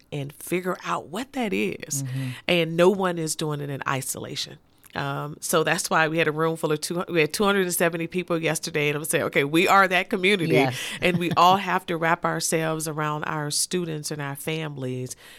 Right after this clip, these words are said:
Speaker 1: because we want what's best for all of them." Um, and their pathway, um, to get there may be different, but we
Speaker 2: Mm-hmm.
Speaker 1: all can work together to, to structure what that looks like.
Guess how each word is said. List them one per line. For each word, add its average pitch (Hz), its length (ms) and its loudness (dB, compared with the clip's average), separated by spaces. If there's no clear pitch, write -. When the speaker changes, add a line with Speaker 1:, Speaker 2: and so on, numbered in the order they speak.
Speaker 1:
because 180 260 -4
we 208 200 -2
want 202 260 -4
what's 175 200 -4
best 180 340 -6
for 175 120 -6
all 170 300 -2
of 151 100 -8
them." 127 380 -8
Um, 143 380 -2
and 151 160 -4
their 151 140 0
pathway, 160 880 -4
um, 151 360 -2
to 208 120 -2
get 269 260 0
there 381 140 4
may 143 200 -4
be 135 160 -6
different, - 460 -8
but 165 160 -2
we 156 140 -6
Speaker 2:
Mm-hmm. - 100 -2
Speaker 1:
all 160 500 4
can 147 240 -10
work 147 200 -4
together 139 540 -6
to, 139 440 -6
to - 180 -10
structure - 540 -6
what 135 180 -8
that 127 160 -12
looks - 260 -14
like. - 280 -20